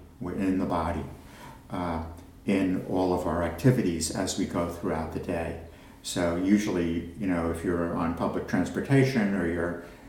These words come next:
in a Dharma class, you know, you use the breath to kind of center yourself in the body. Uh, you know, that's kind of, you know, it's like you, so you have a go-to spot. All right, I'm gonna keep the mind right there on the, I'm gonna,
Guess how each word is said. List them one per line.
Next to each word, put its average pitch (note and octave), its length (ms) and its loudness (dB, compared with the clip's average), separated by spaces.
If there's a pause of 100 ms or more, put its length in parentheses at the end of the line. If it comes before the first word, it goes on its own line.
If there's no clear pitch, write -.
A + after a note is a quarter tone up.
(140)
in F#2+ 160 2
a F2 60 0
Dharma G#2+ 340 6
class, F2 440 0
you G2+ 80 0
know, F2+ 80 2
you F2 140 0
use F#2 340 4
the - 80 0
breath G2 400 0
to - 80 -4
kind F2+ 200 -2
of E2 80 -4
center A2+ 400 4
yourself F2 680 -2
in G2+ 180 6
the E2+ 60 2
body. E2+ 480 0 (680)
Uh, F2 400 0 (420)
you F2 60 -2
know, D#2+ 180 0
that's G2 340 2
kind F2+ 160 2
of, - 60 -4 (340)
you - 180 -6
know, F2 140 0
it's F2 180 -4
like F2+ 180 -4
you, - 80 -8
so - 140 -4
you - 100 2
have G2 160 0
a F#2 40 0
go-to F2+ 600 2
spot. E2+ 400 -4
All F#2 80 0
right, F2 180 2
I'm F2 80 -2
gonna E2+ 160 -2
keep F2+ 280 -4
the F2+ 60 0
mind E2+ 380 0
right E2 180 -2
there F2 220 2
on E2 100 0
the, E2 60 0 (180)
I'm - 100 0
gonna, E2+ 280 0